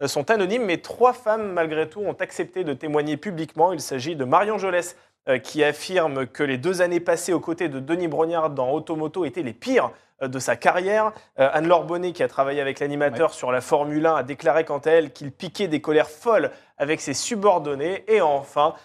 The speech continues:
Speaker 1: euh, Charlotte Namura a rapporté quant à elle une scène datant de deux mille dix-huit. Ça se passe à ce moment-là sur le plateau du mac de la Coupe du Monde. Et lors d'une coupure pub, il lui aurait, euh, lancé dans une colère froide qu'elle n'était qu'une merde, tout juste bonne à sourire.
Speaker 2: Ah oui, quand même.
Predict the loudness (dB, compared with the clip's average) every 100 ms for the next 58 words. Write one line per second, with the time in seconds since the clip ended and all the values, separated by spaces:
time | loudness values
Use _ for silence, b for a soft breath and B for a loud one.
0 | B 0 4 6 4 0 2 4 4 2
1 | -2 0 2 4 4 2 -2 -6 -10 -8
2 | -6 -4 -2 -2 -2 -2 -2 0 0 -2
3 | 0 -2 -2 -4 -4 -4 -4 -4 -4 -4
4 | -2 0 -2 2 2 2 -4 -6 -2 0
5 | 0 0 -4 -2 -2 -2 -2 0 0 0
6 | -2 -2 -6 0 2 2 0 B B B
7 | 0 2 2 0 -10 -12 -8 -8 -8 -10
8 | -8 -8 b b -4 4 6 6 2 2
9 | 0 0 0 -2 -2 -2 -2 -2 2 4
10 | 2 2 2 2 0 -6 -6 -8 -10 -8
11 | -8 -4 -2 0 0 -2 -8 -10 -10 -8
12 | -8 -8 -6 -2 -2 -4 -10 -14 -16 -20
13 | _ _ _ -10 -10 -8 -6 -6